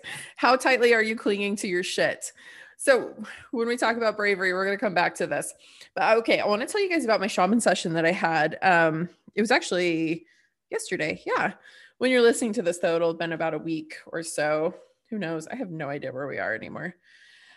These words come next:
Um, yeah, time, that thing that I'm supposed to put on my calendar and seems to be, like,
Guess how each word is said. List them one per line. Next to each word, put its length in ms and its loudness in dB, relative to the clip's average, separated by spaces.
Um, 560 -2
yeah, 260 2
time, 460 -4
that 240 -8
thing 520 -8
that 100 -4
I'm 100 -2
supposed 360 -4
to 40 -8
put 160 -4
on 80 -2
my 100 -2
calendar 600 -2
and 200 -4
seems 340 -6
to 60 -4
be, 220 0
like, 300 -2